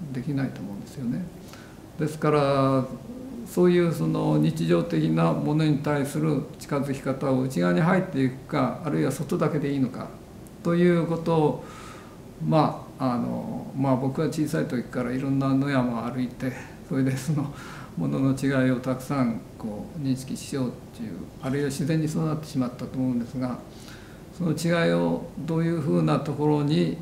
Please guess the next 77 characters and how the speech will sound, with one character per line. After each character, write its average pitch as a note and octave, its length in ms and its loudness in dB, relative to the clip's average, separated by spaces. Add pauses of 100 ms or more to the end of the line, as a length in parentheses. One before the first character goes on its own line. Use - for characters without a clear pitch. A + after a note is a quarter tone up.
着 C#3 280 -2
眼 C3+ 240 2
し - 60 -10
て E3+ 120 -2
み D3+ 120 4
る D3 120 2
か D#3 180 0
っ D#3 80 -4 (180)
て - 80 -10
い - 20 -4
う G#2 60 -4
こ F2 60 -10
と B2 120 -6
が A2+ 160 -4 (380)
お - 40 -10
そ - 140 -4
ら B2+ 80 2
く A2 40 -8 (400)
重 C3+ 140 -2
要 C3 120 0
的 - 80 -4
だ C3+ 280 0 (320)
と F3 80 -4
思 D#3 160 2
い B2 60 2
ま A2 160 -2
す。 - 220 -16 (1400)
や E3+ 120 4
は G3+ 120 8
り E3+ 60 6
自 C#3+ 140 6
分 G3 640 6
が F#3 140 8
こ F3+ 140 4
う F3+ 40 4
手 G#3 120 4
に G3 120 6
し - 80 2
た D#3 120 6
い D3+ 40 6
も D3 100 4
の C#3+ 40 4
と C#3 140 -2
し - 160 -6
た D#3+ 100 2
く - 100 2
な F3 160 6
い D#3+ 40 4
も C#3 80 4
の B2 80 4
っ - 40 -2
て - 220 -4
当 D3+ 160 0
然 C#3+ 160 2
あ C3+ 60 2
り C3+ 80 6
ま C3+ 100 4
す C3+ 120 -6
よ B2+ 80 -2
ね。 C#3 300 -2 (840)
で F3+ 100 4
も D3+ 460 4
そ E3+ 80 0
れ E3+ 80 6
は F#3 160 8
あ F3+ 40 6
の E3 520 4
向 D#3+ 300 0
こ F3 160 4
う F3+ 60 2
か F#3 100 4
ら F#3 100 8
見 F#3+ 100 6
る F#3 120 4
と、 - 360 2
一 C#3 60 -4
体 D3+ 360 4